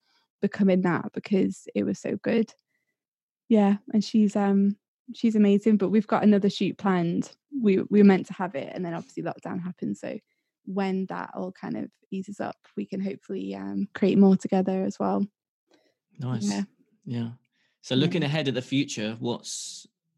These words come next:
Speaker 2: what is next for you musically? Um,
Speaker 1: Mm, this,
Speaker 2: yeah,
Speaker 1: this
Speaker 2: what's,
Speaker 1: year
Speaker 2: what's
Speaker 1: is
Speaker 2: on, what's on your radar? Obviously,
Speaker 1: Mm.
Speaker 2: things have been <laughs> sort of
Speaker 1: Weird.
Speaker 2: messed up for everyone, and you can't really plan ahead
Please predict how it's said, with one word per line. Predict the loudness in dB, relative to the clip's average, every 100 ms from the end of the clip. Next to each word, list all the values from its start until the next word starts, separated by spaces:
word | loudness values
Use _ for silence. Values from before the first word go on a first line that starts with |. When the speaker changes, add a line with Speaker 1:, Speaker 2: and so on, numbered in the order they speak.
| _
Speaker 2:
what | -6 -4
is | -4 -4
next | -6 -6 -12
for | -8
you | -4 -4 -4 -4
musically? | -4 -4 -6 -8 -6 -6 -8 _ _
Um, | -10 -6 -4 -4 -4 -6 -8 -12 _ _ _ _ -2
Speaker 1:
Mm, | 2 2 2 -2 -2
this, | -2 -2 -2
Speaker 2:
yeah, | 2 4
Speaker 1:
this | 4
Speaker 2:
what's, |
Speaker 1:
year | 6 8 8
Speaker 2:
what's | 6 4
Speaker 1:
is |
Speaker 2:
on, | -4
what's | -6 -6
on | -2
your | -2 0
radar? | 0 0 0 -2 -2
Obviously, | -6 -8 -4 -2 -2 -4 _ -4
Speaker 1:
Mm. | 0 0 -2 -6 _ _ -6
Speaker 2:
things | -4 -4
have | -4
been | -4 -4 -4 -6 -12 -6
<laughs> | -2 0 -2 -8 _ _ _ _ _ _ _
sort | -2 2 2
of |
Speaker 1:
Weird. |
Speaker 2:
messed | 2 -2 -4
up | -6
for | -4 -4
everyone, | -2 -2 -2 -2 -4
and | -4 -4
you | -6
can't | -6 -6
really | -6 -6
plan | -6 -4 -4
ahead | -4 -6 -8